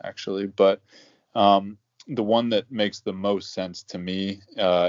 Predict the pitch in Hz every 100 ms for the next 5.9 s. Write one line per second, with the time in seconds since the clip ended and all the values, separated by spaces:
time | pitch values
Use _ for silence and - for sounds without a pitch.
0 | 98 107 95 90 92 92 - 92 - 92
1 | 90 87 90 92 95 92 92 90 85 90
2 | 87 - 90 90 _ _ _ _ _ _
3 | 90 87 - 101 90 87 87 - _ _
4 | 127 104 110 98 95 - 90 85 85 82
5 | 87 85 87 - 87 85 87 87